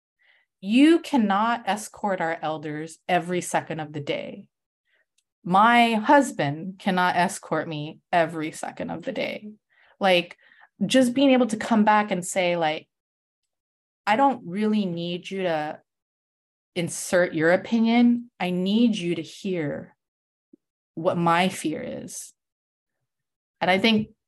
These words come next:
for allyship for men, it's really just, like, instead of jumping to, like, "Here's what I would do if I was there," or, "Let me teach you how to do this technique."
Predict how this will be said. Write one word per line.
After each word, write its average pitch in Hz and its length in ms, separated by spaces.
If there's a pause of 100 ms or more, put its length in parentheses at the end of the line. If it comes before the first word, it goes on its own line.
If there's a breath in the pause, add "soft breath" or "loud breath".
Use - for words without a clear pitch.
(120)
for - 400
allyship 226 600
for 170 140
men, 233 260
it's 165 200
really 185 240
just, 175 180
like, 175 160
instead 240 320
of 170 140
jumping 202 420
to, 185 160
like, 147 180
"Here's 226 220
what 175 140
I 208 160
would 240 180
do 170 220
if 165 160
I 165 140
was 156 200
there," 165 340
or, 151 200 (240 soft breath)
"Let 220 180
me 214 160
teach 214 340
you 196 120
how 196 180
to 170 220
do 190 260
this 277 280
technique." 156 840